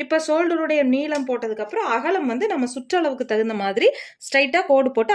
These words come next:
அதுல வந்து நம்ம மார்க் பண்ணிக்கலாம். இப்ப ஆம்கோல் சுருக்க வர்றதுக்கு முக்கியமான காரணம் என்னன்னு பாத்தீங்க அப்படின்னா, இப்ப உடல் சுற்று பருமன் வந்து அதிகமா இருக்கு அப்படின்னா, அவங்களுக்கு வந்து நம்ம ஒன்றரை இன்ச்ல இருந்து ஒண்ணே முக்கால் இன்ச் வரைக்கும் கூட இந்த கார்னர்ல இருந்து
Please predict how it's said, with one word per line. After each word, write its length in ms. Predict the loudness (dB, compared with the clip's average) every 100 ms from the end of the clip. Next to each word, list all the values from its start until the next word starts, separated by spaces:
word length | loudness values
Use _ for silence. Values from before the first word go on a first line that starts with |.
| 0
அதுல 220 | 2 4 4
வந்து 140 | 2 2
நம்ம 220 | 4 2 0 -8 -6 0
மார்க் 280 | 0 0 -4
பண்ணிக்கலாம். 480 | -4 -2 0 0 -2 -6 _ _ _ -20 -20 -16
இப்ப 140 | -6 -2 0 0
ஆம்கோல் 420 | -2 2 2 2
சுருக்க 240 | -2 0 2
வர்றதுக்கு 400 | 2 2 0 0 -2
முக்கியமான 500 | 0 0 0 0 -2 0
காரணம் 320 | 0 0 -2
என்னன்னு 240 | 0 -2 -4
பாத்தீங்க 300 | -6 -6 -6
அப்படின்னா, 400 | -6 -6 -6 -4 -4 -6 -8 -12 -4
இப்ப 140 | 2 4
உடல் 240 | 4 2 2
சுற்று 240 | -2 -6 -2 0
பருமன் 360 | 2 2 2 2
வந்து 140 | 0 0
அதிகமா 400 | 0 -2 -2 -2 0
இருக்கு 240 | 0 0 -2
அப்படின்னா, 380 | -2 -4 -6 -6 -4 -4
அவங்களுக்கு 420 | -4 -2 -2 -2 -4
வந்து 140 | -2 -4
நம்ம 240 | -4 -4 -4 -6 -8 -2
ஒன்றரை 340 | 0 2 2 2 2
இன்ச்ல 260 | -2 0
இருந்து 180 | 0 0 2
ஒண்ணே 260 | 2 2 -2 -4
முக்கால் 320 | -2 0 2
இன்ச் 180 | 0 0 -2
வரைக்கும் 300 | -2 -2 0
கூட 100 | 0 0 0
இந்த 160 | 0 0 -2 -8 _ -2
கார்னர்ல 560 | 0 2 0 0 0 -4
இருந்து 220 | -4